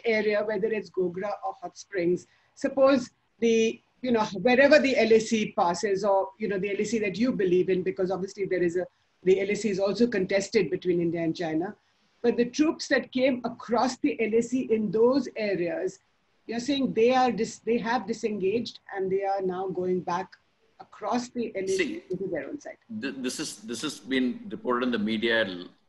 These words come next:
Speaker 2: quite a number of times.
Speaker 1: Yeah.
Speaker 2: Uh, both Gogra and Hot Springs have been discussed about. And they all, media has also come out with and said that so many troops are being located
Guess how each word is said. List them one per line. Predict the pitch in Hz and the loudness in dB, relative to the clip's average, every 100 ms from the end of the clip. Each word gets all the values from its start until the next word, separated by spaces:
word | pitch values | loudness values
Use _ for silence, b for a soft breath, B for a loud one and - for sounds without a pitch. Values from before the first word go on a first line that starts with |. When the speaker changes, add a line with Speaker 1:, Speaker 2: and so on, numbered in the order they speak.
| _ _ _ _ _ _ | _ _ _ _ _ _
Speaker 2:
quite | 113 113 | -4 -2
a | |
number | 117 104 98 | -2 0 0
of | 101 - | -2 -2
times. | 87 85 71 - - | -4 -4 -8 -16 -16
Speaker 1:
Yeah. | 101 - | -12 -12
Speaker 2:
Uh, | 90 - | -12 -12
both | 87 104 104 | -8 -8 -6
Gogra | 107 95 101 95 | -8 -4 -2 -2
and | 92 | -2
Hot | 92 90 | -6 -6
Springs | 92 95 | -10 -8
have | 95 87 | -8 -8
been | 87 | -10
discussed | 82 - 85 - | -12 -16 -16 -14
about. | 71 76 - - b b b b | -8 -8 -8 -14 b b b b
And | 113 131 131 | 0 2 4
they | 123 | 4
all, | 117 120 - | 4 2 -2
media | 117 127 135 139 | -2 2 4 2
has | 127 | 2
also | 120 120 147 | -2 -2 -4
come | 147 113 | -2 0
out | 127 - | 0 -2
with | 120 113 | -6 -4
and | 107 | -4
said | - 131 131 | 0 0 2
that | 113 107 | 0 -2
so | - 120 | -4 -4
many | 120 | -4
troops | 104 123 113 123 | -6 -8 -8 -8
are | |
being | 101 107 110 | -4 -4 -4
located | 101 104 104 120 95 | -6 -6 -8 -8 -10